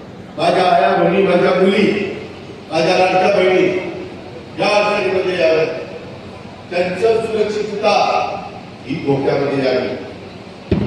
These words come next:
जो अल्पसंख्याक आहे, जो त्या भागामध्ये संख्येने कमी आहे, त्याला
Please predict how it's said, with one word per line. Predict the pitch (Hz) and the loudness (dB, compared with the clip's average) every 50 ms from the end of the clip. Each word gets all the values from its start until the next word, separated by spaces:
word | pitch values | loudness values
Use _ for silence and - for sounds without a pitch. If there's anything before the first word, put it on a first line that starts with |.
| - - - - - - - - - | -2 -4 -6 -6 -8 -8 -8 -4 0
जो | 180 190 | 2 4
अल्पसंख्याक | - - - - - 214 214 214 214 202 196 202 202 202 208 196 202 | 6 6 6 6 6 4 4 4 4 4 4 4 4 4 4 4 4
आहे, | 202 196 180 160 - - - - - - - - - - - - - - - - - - - - - | 2 2 2 2 2 2 0 -2 -4 -6 -10 -12 -12 -14 -14 -16 -14 -14 -14 -14 -14 -16 -14 -6 -2
जो | 196 202 196 202 | 0 2 2 4
त्या | 196 190 - 214 214 | 4 4 6 6 6
भागामध्ये | 214 - - - - 196 196 - 165 - - 147 147 - - | 6 6 4 4 4 4 4 4 4 4 4 4 4 4 4
संख्येने | - 147 147 - 202 226 240 240 240 233 240 | 2 2 2 2 4 6 6 8 8 8 6
कमी | 240 240 240 247 233 | 6 6 6 6 6
आहे, | 214 - - - - - - - - - - - - - - - - - - - - - - - 196 | 4 4 4 2 0 -2 -4 -4 -6 -8 -10 -10 -14 -16 -16 -16 -16 -18 -16 -16 -16 -16 -14 -6 -2
त्याला | 185 190 226 240 | 0 4 4 6